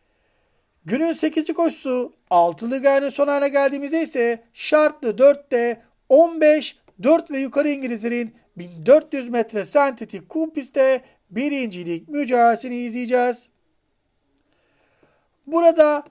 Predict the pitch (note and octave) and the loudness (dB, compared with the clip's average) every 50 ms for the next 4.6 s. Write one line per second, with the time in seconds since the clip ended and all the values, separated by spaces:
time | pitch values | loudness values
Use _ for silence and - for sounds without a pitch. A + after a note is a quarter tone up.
0 | _ _ _ _ _ _ - D#4 E4 D#4+ E4 - D#4 D4+ C#4+ C#4+ C#4+ - - - | _ _ _ _ _ _ 0 2 2 4 4 2 2 4 2 2 0 -2 -4 -6
1 | C4 B3 B3 A#3+ A3+ _ _ _ _ - - A#3 A#3+ C#4 C4+ C4+ C4 - - A#3+ | -6 -6 -6 -6 -8 _ _ _ _ -8 -4 2 4 4 4 2 -2 -4 -4 -2
2 | A3+ C4 D4 E4 C4+ G#3 - - - E4+ E4 D#4+ C#4+ C#4+ A#3+ B3 A3+ A3 A3 A3 | -2 -2 -2 -4 -4 -4 -4 -8 -6 -6 -4 -4 -4 -4 -2 -4 -2 0 2 2
3 | A3+ A3+ A3+ A3+ A3 - _ _ _ - - - A#3+ B3 - - D#4+ E4 D4+ C#4 | 2 2 2 0 -4 -8 _ _ _ -12 -8 -8 -8 -8 -4 -4 -2 -2 -2 -4
4 | D#4 C#4 C4+ B3 A#3+ A#3 A3+ A3+ A3+ A3+ A3 | -6 -4 -4 -2 -4 -4 -2 -2 -2 -2 -4